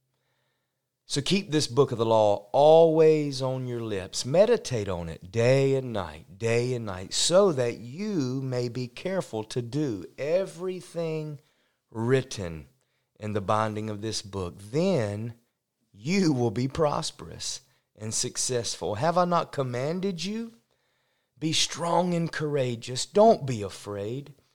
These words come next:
Don't be dismayed. For the Lord your God, he is with you wherever you go.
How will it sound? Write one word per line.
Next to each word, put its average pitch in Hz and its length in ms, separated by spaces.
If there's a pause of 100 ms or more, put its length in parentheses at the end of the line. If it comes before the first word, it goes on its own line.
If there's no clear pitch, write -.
(160)
Don't 208 300
be 131 140
dismayed. 107 800 (520)
For - 160
the 143 100
Lord 165 320
your 156 160
God, 117 520
he 139 260
is 123 180
with 156 480
you 117 680 (380)
wherever 127 920 (300)
you 110 480 (440)
go. 85 320